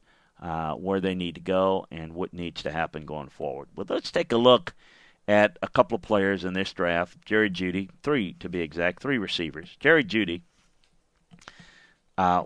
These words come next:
one of the more coveted wide receivers coming out of the Miami area.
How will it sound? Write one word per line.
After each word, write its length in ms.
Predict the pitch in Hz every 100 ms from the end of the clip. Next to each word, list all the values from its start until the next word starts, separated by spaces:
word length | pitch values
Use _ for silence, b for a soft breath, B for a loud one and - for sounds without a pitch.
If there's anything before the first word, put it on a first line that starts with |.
| -
one 280 | - 139 143
of 60 | 120
the 80 | 107
more 240 | 104 104
coveted 460 | - 123 113 110 95
wide 260 | 104 104
receivers 520 | 98 - 104 98 101
coming 320 | - 110 95 92
out 260 | 92 95 _ _ b b b b b
of 80 | 98
the 80 |
Miami 580 | 98 98 95 95 95 87
area. 360 | 85 82 85